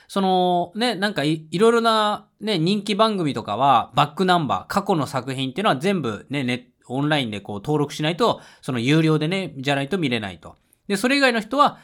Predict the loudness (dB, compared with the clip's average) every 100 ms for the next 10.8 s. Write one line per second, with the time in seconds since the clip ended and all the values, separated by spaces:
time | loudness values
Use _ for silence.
0 | -20 -8 -4 -2 -2 -2 -4 -2 0 2
1 | 2 2 0 -4 -10 _ -6 -2 0 0
2 | 0 0 0 0 2 2 0 -2 -2 -4
3 | -10 -20 -20 _ _ -6 -2 0 -2 -4
4 | -4 -2 2 4 4 2 2 2 0 -4
5 | 0 2 2 0 4 4 4 -2 0 2
6 | 2 2 4 4 2 -10 -20 -2 2 4
7 | 4 2 2 4 6 4 4 0 -2 -10
8 | -12 -10 -12 _ _ _ _ -6 -2 2
9 | 4 4 4 4 0 0 0 0 0 0
10 | 0 0 0 0 0 -2 -2 -4